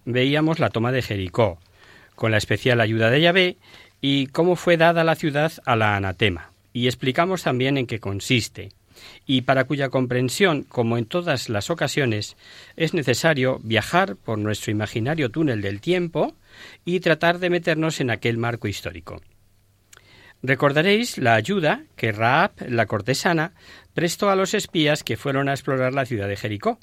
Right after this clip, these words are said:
y cómo éstos prometieron salvar su familia del anatema.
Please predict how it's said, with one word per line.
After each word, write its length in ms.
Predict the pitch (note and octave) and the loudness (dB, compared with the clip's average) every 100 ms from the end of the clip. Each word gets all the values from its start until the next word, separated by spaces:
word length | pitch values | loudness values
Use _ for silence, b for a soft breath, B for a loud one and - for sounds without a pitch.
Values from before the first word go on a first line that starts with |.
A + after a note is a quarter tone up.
| _ b b b b b | _ b b b b b
y 100 | - | -6
cómo 300 | D3 A3+ A3+ | 0 0 2
éstos 420 | A3+ A3+ D#3+ A#3 - | 0 0 -2 -4 -4
prometieron 560 | C3 A2+ A2+ C3+ D3+ | -2 -2 -2 -2 -2
salvar 420 | D3+ D#3 D3+ E3+ | -2 -2 0 0
su 240 | E3 - C3+ | -2 -10 -6
familia 540 | A#2+ A#2+ D#3+ C#3+ D3+ | -2 -2 -2 -2 -2
del 160 | D3+ G#2+ | -2 -2
anatema. 540 | F2+ E2 G2+ E2 - | -4 -4 -6 -6 -12